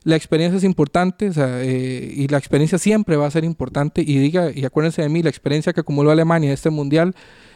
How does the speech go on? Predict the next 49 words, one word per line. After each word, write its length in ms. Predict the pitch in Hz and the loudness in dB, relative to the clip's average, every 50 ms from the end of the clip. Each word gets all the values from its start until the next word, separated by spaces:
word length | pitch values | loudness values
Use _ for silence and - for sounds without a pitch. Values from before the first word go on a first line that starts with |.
| - | -2
dentro 280 | - 156 143 131 - 147 | 0 0 2 2 0 0
de 40 | - | 0
cuatro 300 | - 160 156 - - 160 | 2 0 0 0 0 -2
años 220 | 156 160 170 165 | 0 0 -2 -4
va 120 | 147 143 143 | -4 -4 -4
a 20 | |
ser 120 | - 165 | -4 -4
diferente. 520 | 156 156 147 - 139 139 147 156 151 - 151 | -4 -2 -2 0 2 2 2 2 0 -2 -2
Entonces, 580 | 135 131 - 196 143 147 170 165 - - - - - - - - - - - _ _ | -2 0 0 0 0 0 0 -2 -4 -8 -20 -20 -20 -20 -20 -20 -20 -20 -20 _ _
creo 240 | - - 165 196 208 | 0 2 2 2 2
que 140 | - 202 165 | 2 0 0
fue 100 | 175 190 | 0 0
un, 160 | 190 190 175 | -2 0 2
un 180 | 175 180 180 | 2 2 4
mundial, 680 | 180 185 180 175 175 175 170 175 175 165 143 131 - - | 4 4 4 4 4 4 4 4 2 2 0 0 -2 -2
eh, 320 | - 135 131 131 131 135 135 | -2 -2 -2 -2 -2 -4 -4
desde 300 | 131 143 139 127 - 160 | -2 -2 -2 0 0 0
el 140 | 170 190 185 | 0 -2 -2
punto 320 | - - 196 196 - 208 | -2 0 0 2 2 2
de 40 | 196 | 2
vista 200 | 196 - - 202 | 2 2 0 0
objetivo, 480 | 160 190 180 - 208 208 196 156 131 - | 2 2 0 2 2 4 4 2 2 -2
eh, 160 | 147 135 131 | -6 -10 -6
normal, 480 | 139 135 135 139 147 170 214 254 254 226 - | -2 -2 0 2 2 2 2 0 -2 -4 -2
y 80 | - 143 | 0 2
desde 140 | 139 135 139 | 2 2 2
el 40 | 127 | 2
punto 220 | 135 156 160 - | 0 0 2 2
de 40 | 170 | 2
vista 260 | 160 - 190 175 170 | 2 2 0 -2 -2
personal 500 | - - - - 147 185 175 175 185 180 147 | -2 -2 -2 -2 0 0 -2 -2 -4 -2 0
lo 120 | 147 143 | 0 2
disfruté 320 | 135 127 - 139 - - | 2 2 0 -2 0 2
bastante. 480 | 143 139 131 - - 123 123 - - 139 | 2 2 2 0 -2 -6 -6 -6 -12 -12
Pues 160 | - 131 127 | -10 -6 -4
son 100 | 147 156 | -2 0
emociones 500 | 165 175 165 139 123 160 160 170 185 170 | 0 0 -2 -2 -2 -2 -2 -2 -2 -4
que 140 | - - 127 | -2 -4 -4
se 80 | - 139 | -2 -2
dan 160 | 139 160 165 | -2 -2 0
solo 240 | 156 175 180 196 196 | 0 0 2 0 0
cuando 240 | - 143 131 139 | -2 -4 -4 -2
ves 180 | 135 143 156 - | 0 0 0 0
a 40 | 180 | -2
tu 120 | 160 - | -4 -4
selección 400 | 139 143 123 127 - - 147 139 | -4 -4 -4 -6 -4 -6 -6 -6
en 80 | 135 135 | -6 -8
un 120 | 139 131 | -8 -8
mundial. 320 | 123 131 123 117 113 107 | -8 -8 -8 -8 -8 -10